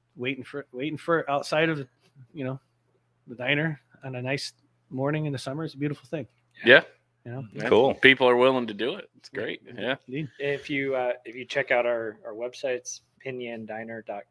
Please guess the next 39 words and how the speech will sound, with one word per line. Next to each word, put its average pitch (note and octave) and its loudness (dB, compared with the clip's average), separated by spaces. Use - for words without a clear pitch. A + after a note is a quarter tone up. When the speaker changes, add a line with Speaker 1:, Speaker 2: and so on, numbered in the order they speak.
Speaker 4:
com, A#2 -16
uh, A2+ -12
you G#2+ -10
can C3 -2
actually C3+ -2
see B2+ -2
our A#2+ 0
new A#2 -4
logo, G#2 -6
which F#2+ -8
is A#2 -10
not F3+ 2
really D#3+ 2
a - 0
new C3 -2
logo. B2 0
It's G#2 -14
a, G#2+ -10
it's A2+ -16
a A2 -12
throwback A#2+ -8
to A#2+ -4
the A2 -8
original G#2+ -12
sign, G#2+ -14
which F#2 -20
you - -18
can F#2+ -16
see G2 -10
right F#2+ -12
under G2 -14
the F#2 -10
Speaker 3:
Oh, - 4
Speaker 4:
other G#3 6
Speaker 3:
yeah, A3+ 4
how G3 8
about G3 2
Speaker 4:
story. C#3 2
Speaker 3:
that? E3 6